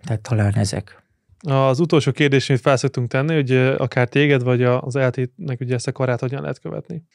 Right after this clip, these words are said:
Speaker 1: Igen. Tehát van először is egy tanszéki weboldalunk, ez az M I pont inf pont L T E pont H U, illetve, ö, egy saját Twitterünk van,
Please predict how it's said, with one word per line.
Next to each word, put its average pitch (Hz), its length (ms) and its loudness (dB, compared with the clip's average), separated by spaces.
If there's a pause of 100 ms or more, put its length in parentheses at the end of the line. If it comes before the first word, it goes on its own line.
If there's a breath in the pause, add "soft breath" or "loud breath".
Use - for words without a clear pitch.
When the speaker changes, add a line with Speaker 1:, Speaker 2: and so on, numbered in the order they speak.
(140)
Speaker 1:
Igen. 214 280 0 (340 loud breath)
Tehát - 200 -6
van 175 180 2
először 139 440 2
is 127 160 2
egy 120 120 0
tanszéki 127 640 2
weboldalunk, 120 800 2
ez 120 120 0
az 113 180 0
M 123 260 2
I 117 120 2
pont 117 380 0
inf 120 400 0
pont 107 260 0
L 110 140 2
T 104 140 -2
E 107 60 2
pont 104 300 0
H - 120 -4
U, 196 120 4 (600 soft breath)
illetve, 120 800 0
ö, 139 60 -4
egy 113 320 2
saját 113 340 2
Twitterünk 107 640 0
van, 160 340 2